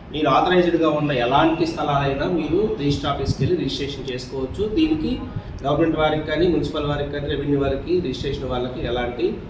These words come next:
ఇబ్బంది లేదు. కానీ అనాథరైజ్డ్ లేఅవుట్లు వేసుకొని,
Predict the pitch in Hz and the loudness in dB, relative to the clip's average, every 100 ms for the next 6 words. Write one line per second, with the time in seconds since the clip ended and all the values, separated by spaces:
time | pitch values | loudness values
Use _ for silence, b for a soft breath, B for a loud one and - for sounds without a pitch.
0 | - - 127 147 139 120 98 - - - | -8 -6 0 2 2 2 -2 -6 -12 -14
1 | - - - 139 147 143 139 - 131 165 | -12 -12 -2 2 4 4 2 0 2 4
2 | 196 190 196 180 175 160 160 160 156 143 | 4 4 4 4 6 6 6 4 2 0
3 | 143 - 147 135 131 | 0 -2 -2 0 -2